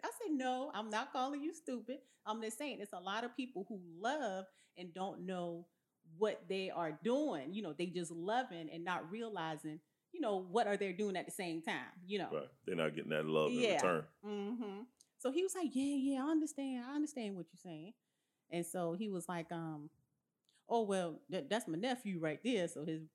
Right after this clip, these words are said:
Speaker 1: you know, his nephew popped up, you know, he was in a truck or whatever. He was like, "So I'm going on over here now, see if he can drop me off at the food line,"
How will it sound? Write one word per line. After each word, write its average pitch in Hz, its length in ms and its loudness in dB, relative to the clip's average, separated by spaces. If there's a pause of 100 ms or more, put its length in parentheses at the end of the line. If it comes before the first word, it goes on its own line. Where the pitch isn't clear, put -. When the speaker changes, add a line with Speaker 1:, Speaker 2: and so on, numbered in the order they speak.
(120)
Speaker 1:
you 175 100 -10
know, 139 120 -12
his 156 120 -16
nephew 160 340 -4
popped 160 280 -10
up, 147 300 -12
you 165 100 -14
know, 135 180 -12
he 180 80 -12
was 156 140 -10
in 139 80 2
a 139 40 2
truck 143 340 0
or 147 80 -2
whatever. 143 380 0
He 160 160 -2
was 196 140 -4
like, 160 160 -2
"So 160 160 -4
I'm 233 180 2
going 220 320 4
on 220 220 2
over 233 160 4
here 185 220 2
now, 202 300 2
see 220 160 -2
if 185 60 0
he 208 100 -2
can 156 100 -2
drop 202 220 2
me 214 120 8
off 190 160 6
at 175 80 2
the 151 80 -2
food 277 280 8
line," 156 300 4